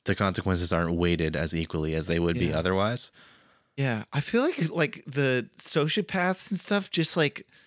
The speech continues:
Speaker 2: make karma so, like, well, I feel like they still do get their karma because, like, people, people just find out, you know, if they're interacting with society as all,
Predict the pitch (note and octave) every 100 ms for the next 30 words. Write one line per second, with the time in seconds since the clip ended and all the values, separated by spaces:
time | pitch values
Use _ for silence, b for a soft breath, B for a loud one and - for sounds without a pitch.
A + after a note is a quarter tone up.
0 | b b - D3 E3 - C#3+ D3 D#3 B2+
1 | - C#3 B2 B2+ B2+ A#2 A2 - - _
2 | _ D#3+ D#3 E3 D#3+ B3 B3+ D#3 C#3 -
3 | E3+ D#3+ C3 B2+ A#2 A2 - A2 G#2+ G#2
4 | - _ - G#2 G2+ G2 G#2+ B2+ G#2+ A2
5 | G2+ - C3 C#3 A#2+ - D#3 F#3 D3 A#2+
6 | - A2 G#2 G2+ G2+ - - A2 A2 A2
7 | A2+ C#3 C3+ B2 B2+ A#2 A2+ - G#2 G#2+
8 | - A2 A2+ G#2+ G#2 G#2 G2+ G#2+ G2+ G#2